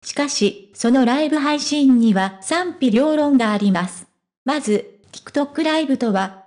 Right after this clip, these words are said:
TikTok上で行う手軽な生配信のことです。タッキー自身の生の声を聞くことができるため、多くのファンから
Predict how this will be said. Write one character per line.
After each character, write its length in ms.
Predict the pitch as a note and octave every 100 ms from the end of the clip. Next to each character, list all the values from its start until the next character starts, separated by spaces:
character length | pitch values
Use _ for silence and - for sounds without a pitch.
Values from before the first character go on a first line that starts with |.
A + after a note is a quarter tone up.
| _
TikTok 560 | - - C#4+ C#4+ - G3
上 160 | C4
で 100 | C4+
行 500 | C4+ C4+ C4+ C4+ C4
う 60 | B3+
手 180 | D4+ C#4+
軽 240 | C4+ B3
な 100 | A#3
生 300 | G3+ G#3+ C#4+
配 220 | D4+ D4+
信 280 | C#4 A#3 A3+
の 140 | G3 F3+
こ 140 | G3+
と 140 | A3+
で 160 | G#3+ F3+
す。 180 | - - _ _ _ -
タ 80 | A3
ッ 100 | A3
キ 240 | C#4+ E4
ー 40 |
自 240 | D#4+ D#4+ F4
身 100 | D4+
の 160 | B3
生 280 | A3+ C#4 D#4+
の 140 | B3+ A#3
声 320 | C#4 D4 B3
を 100 | F#3
聞 140 | -
く 140 | - C#4+
こ 120 | G#3+
と 140 | D4
が 120 | B3
で 120 | F#3 F3+
き 200 | C4+ C4+
る 120 | B3+
た 160 | G#3+
め、 340 | F3+ F3 - -
多 220 | C#4+ E4
く 140 | - A#3+
の 140 | G3
フ 100 | C#4+
ァ 140 | E4+
ン 40 | E4
か 140 | A3
ら 220 | G3 G3